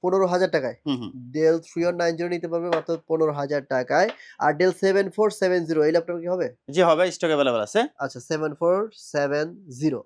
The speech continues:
Speaker 1: আচ্ছা, সবকিছু অ্যাভেলেবল আছে, আপনারা আসেন, just দেখে নিয়ে যান। আচ্ছা, এরপর মেটাল বডি।
Speaker 2: এরপর হচ্ছে Axon Yoga।
Speaker 1: Axon Yoga মেটাল বডি।
Speaker 2: Axon Yoga মেটাল বডি।
Speaker 1: হ্যাঁ।
Speaker 2: এটা হচ্ছে Core i seven এর eighth generation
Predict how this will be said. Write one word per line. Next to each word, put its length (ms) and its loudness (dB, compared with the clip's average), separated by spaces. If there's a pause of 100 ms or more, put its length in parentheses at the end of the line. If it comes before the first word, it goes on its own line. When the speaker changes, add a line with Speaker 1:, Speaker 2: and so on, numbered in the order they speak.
Speaker 1:
আচ্ছা, 280 -6 (320)
সবকিছু 260 -6
অ্যাভেলেবল 380 2
আছে, 180 -2
আপনারা 320 0
আসেন, 260 -6
just 220 -4
দেখে 280 -4
নিয়ে 180 -6
যান। 200 -10
আচ্ছা, 180 -10
এরপর 320 -2
মেটাল 280 -4
বডি। 200 -4 (500)
Speaker 2:
এরপর 220 2
হচ্ছে 180 4 (140)
Axon 320 2 (100)
Yoga। 260 4 (200)
Speaker 1:
Axon 320 -4
Yoga 320 4
মেটাল 200 2
বডি। 140 2
Speaker 2:
Axon 280 2
Yoga 440 4
মেটাল 280 4
বডি। 300 2 (120)
Speaker 1:
হ্যাঁ। 200 -6
Speaker 2:
এটা 120 4
হচ্ছে 160 2
Core 220 4
i 40 0
seven 240 2
এর 100 4
eighth 260 4
generation 420 2